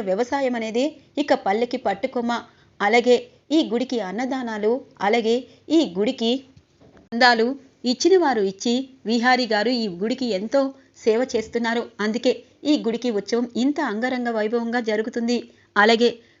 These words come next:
పట్టు వస్త్రాలు విహారీ భార్యాభర్తలు సమర్పించి, అలాగే అన్నదానాన్ని వాళ్ళు చేసి ఈ గుడిలో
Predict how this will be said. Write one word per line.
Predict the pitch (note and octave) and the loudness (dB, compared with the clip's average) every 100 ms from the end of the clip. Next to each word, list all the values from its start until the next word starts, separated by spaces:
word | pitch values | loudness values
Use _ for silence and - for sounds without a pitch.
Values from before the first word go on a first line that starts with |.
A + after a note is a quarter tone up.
| - | -4
పట్టు | A3 A3 D#4+ | -2 0 -2
వస్త్రాలు | E4+ C#4 B3 A3 | -2 -2 -2 -2
విహారీ | G3+ A3 A#3 G3+ | -2 -2 -2 -4
భార్యాభర్తలు | F3+ G#3 B3+ C4 B3 A#3 | -4 -2 -2 -4 -4 -6
సమర్పించి, | F#3+ G3 A3 B3+ A3+ G#3 A#3 - - - | -6 -8 -4 -6 -4 -4 -4 -8 -20 -2
అలాగే | A#3+ C#4+ C#4 - F3+ | 2 2 2 -2 -6
అన్నదానాన్ని | A3+ C#4 D4 A#3+ G3+ G#3 B3 - _ A#3 | -4 -4 -4 -4 -4 -4 -6 -10 _ -2
వాళ్ళు | C4+ F#3+ - | -2 -2 -2
చేసి | F#3+ A3 A3 C4 - _ _ _ | -2 0 0 -2 -4 _ _ _
ఈ | D#4 D4 F3+ | -4 -2 -2
గుడిలో | A3+ A#3 | 0 0